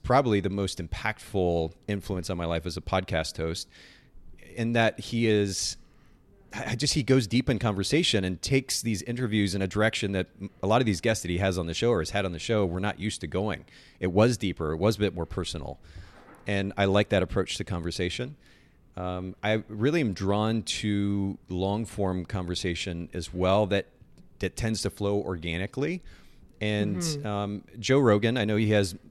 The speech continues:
Speaker 1: mixed,
Speaker 2: Mm.
Speaker 1: uh, or there are mixed opinions about him out there, but one of the things we can say objectively is that he's one of the most popular podcast hosts in, in the country and in the world, actually. And he has this talent, which is just still mind-blowing to me, which is to be able to hold conversations for two to three hours, and you don't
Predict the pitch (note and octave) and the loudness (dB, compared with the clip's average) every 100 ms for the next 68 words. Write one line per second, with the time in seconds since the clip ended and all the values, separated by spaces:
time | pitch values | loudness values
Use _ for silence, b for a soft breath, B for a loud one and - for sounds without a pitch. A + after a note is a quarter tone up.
0 | A2 A2 G#2+ A2+ - - - F2+ G2+ G2 | -10 -4 -2 0 -2 -2 -4 0 0 0
1 | - A2 G#2+ G#2 A2+ A2+ - A2 F#2+ F2+ | -4 0 2 2 0 -2 0 0 0 4
2 | G2 G2+ - G#2 F2+ F2 - F#2 E2 F#2+ | 4 2 0 -4 -2 -4 -2 -2 0 0
3 | - F2 - G#2+ A#2 B2 A2+ F#2 F#2+ - | -2 -10 -10 -2 0 2 0 -2 -8 -4
4 | G2 - B2 A2 F#2+ D2+ A#2 C3+ F#2 F2 | -4 0 0 2 0 0 -2 0 -2 0
5 | F2+ F2+ F#2+ F2 G2 G2+ F#2 - G2 F#2+ | -2 -2 -4 -2 -4 -4 -4 -6 -6 -6
6 | F2+ E2 F#2 F2 F2 - F2 E2 - E2 | -6 -4 -4 -2 -2 -2 -6 -6 -8 -10
7 | E2 E2 D#2+ D#2 - F#2 G2 F2+ E2 F2 | -10 -10 -10 -12 -10 -8 -4 -4 -4 0
8 | C3+ E2 - - - - B B B B | 0 0 -4 -12 -14 -18 B B B B
9 | B _ A#2 A#2 A2+ B2+ D3 D#3+ C3+ A2+ | B _ 0 2 0 2 6 6 4 0
10 | - - D3 C#3 A2 G#2+ - G2 G#2+ - | -2 -4 0 0 0 -2 -2 -4 -4 -6
11 | - - C#3 A2 A2+ G2 E2+ D#2+ F2 E2+ | -4 2 4 6 4 2 0 -2 -4 -2
12 | F2 - F2+ G2+ G2+ F#2 G#2+ F#2 G#2+ F2+ | -2 -6 -2 0 2 2 0 0 -2 -4
13 | F2 G2 - F2 F#2 - A2 F#2+ - E2+ | -2 -2 -2 -8 -10 -4 -4 -4 -2 0
14 | F#2+ A2 F2+ F2 G2 B2 B2+ | 2 2 0 -2 0 0 -2